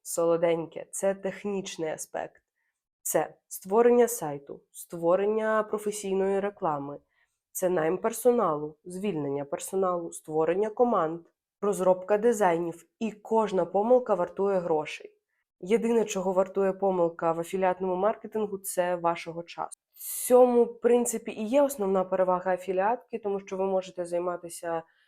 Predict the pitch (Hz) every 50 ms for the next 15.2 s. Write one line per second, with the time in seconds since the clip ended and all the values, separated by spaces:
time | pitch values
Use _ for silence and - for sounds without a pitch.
0 | _ _ _ _ 175 170 170 - - - - 196 185 180 180 - - 185 185 185
1 | 196 202 - 208 202 185 185 180 175 180 170 - - - 196 190 180 165 160 160
2 | 160 165 160 180 233 285 294 277 254 247 233 214 202 202 196 190 190 185 190 -
3 | - 180 180 180 175 175 175 170 175 _ _ _ _ _ _ _ _ - 170 165
4 | - - _ _ _ _ 170 160 165 170 165 165 165 - - - - - - -
5 | _ _ _ _ _ - 175 170 175 180 180 180 180 160 165 165 160 151 - 220
6 | 247 254 240 220 208 - 180 - 175 - - - 226 233 220 202 196 196 208 202
7 | 220 226 233 233 330 349 339 339 339 311 240 202 202 214 240 240 220 196 196 -
8 | - 196 190 185 180 180 180 180 185 190 190 - - 180 180 180 180 190 202 220
9 | 240 240 320 320 311 - _ _ _ _ _ _ _ _ _ _ - 202 196 190
10 | 185 - 190 208 214 208 208 208 196 208 208 240 269 285 285 285 - 240 233 226
11 | 220 220 214 214 208 208 - - - 214 226 233 240 233 226 220 - - - -
12 | _ _ 247 269 285 311 302 - - 240 233 - 202 196 185 190 185 _ _ _
13 | _ _ _ 208 214 208 214 226 220 208 214 196 196 185 185 220 254 269 262 233
14 | 214 208 - 190 190 - - 185 - 202 208 208 196 196 190 190 180 175 170 170
15 | 165 165 165 160